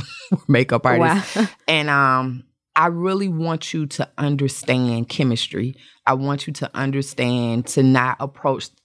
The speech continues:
Speaker 1: each face the same.
Speaker 2: Yeah.
Speaker 1: So my one-on-ones is me, you, and a model.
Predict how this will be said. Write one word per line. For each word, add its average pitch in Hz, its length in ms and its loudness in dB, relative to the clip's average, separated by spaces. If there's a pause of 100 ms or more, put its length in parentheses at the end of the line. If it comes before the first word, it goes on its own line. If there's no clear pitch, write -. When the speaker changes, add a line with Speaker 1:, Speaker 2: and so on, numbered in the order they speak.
(120)
Speaker 1:
each 127 220 -6
face 131 260 0
the 151 160 -4
same. 107 360 -6
Speaker 2:
Yeah. 160 340 2 (340)
Speaker 1:
So 151 180 2
my 151 160 6
one-on-ones 156 640 2
is 131 220 -4
me, 143 160 2
you, 139 260 -2
and 120 80 -2
a 113 40 -2
model. 107 420 -4